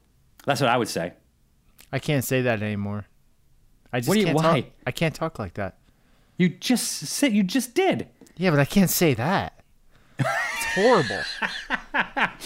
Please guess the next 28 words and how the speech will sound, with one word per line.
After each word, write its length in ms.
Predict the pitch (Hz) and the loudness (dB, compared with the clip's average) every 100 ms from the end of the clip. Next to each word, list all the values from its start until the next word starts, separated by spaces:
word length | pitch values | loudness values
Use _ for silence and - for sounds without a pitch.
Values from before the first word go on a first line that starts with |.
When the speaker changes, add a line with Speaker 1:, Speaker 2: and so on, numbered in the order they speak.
| - - | -6 0
Speaker 1:
Oh, 120 | 196 185 | 2 6
Speaker 2:
You're 100 | 208 | 6
Speaker 1:
real 80 | |
Speaker 2:
going 160 | 233 214 | 10 10
to 40 | 143 | 10
Speaker 1:
quick, 40 | |
Speaker 2:
hell. 240 | 139 175 170 | 10 10 10
Speaker 1:
really 120 | 117 | 10
quick. 280 | 214 135 - - | 4 2 -4 -8
So, 500 | - 180 170 170 165 | 2 4 6 4 4
uh, 320 | 160 165 151 - | 4 2 2 0
if, 280 | 180 180 - - | 0 0 -6 -12
so 420 | - 170 160 139 - | 2 4 4 0 0
exclusively 840 | 147 - - 214 220 190 175 170 | 0 0 4 4 6 4 4 4
for 440 | 156 - 151 151 135 | 2 2 4 4 2
people 320 | 156 165 156 | 0 2 2
who 80 | 143 | 2
listen 260 | 143 156 | 2 0
to 60 | 139 | 2
the 80 | 139 | 2
podcast, 360 | 127 135 127 | 2 2 2
we 80 | 131 | 2
will 140 | 131 117 | 2 2
give 180 | 127 | 2
a 60 | 117 | 0
coupon 440 | - 160 147 139 | 0 0 2 2
code 320 | 127 135 123 120 | 4 2 2 0
to 360 | - 123 117 | 2 2 2